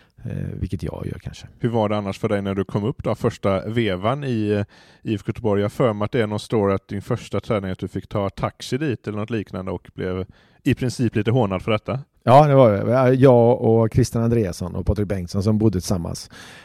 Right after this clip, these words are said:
Speaker 1: Eh, Christian Andreasson från Boråstrakten och Patrik var ju från, eh, Falkenbergstrakten. Vi, eh,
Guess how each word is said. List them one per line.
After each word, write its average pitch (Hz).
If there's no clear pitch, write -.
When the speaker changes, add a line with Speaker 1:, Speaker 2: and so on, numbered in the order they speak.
Speaker 1:
Eh, -
Christian 101
Andreasson 95
från 92
Boråstrakten 90
och 82
Patrik -
var 87
ju 85
från, 73
eh, 73
Falkenbergstrakten. -
Vi, 80
eh, 82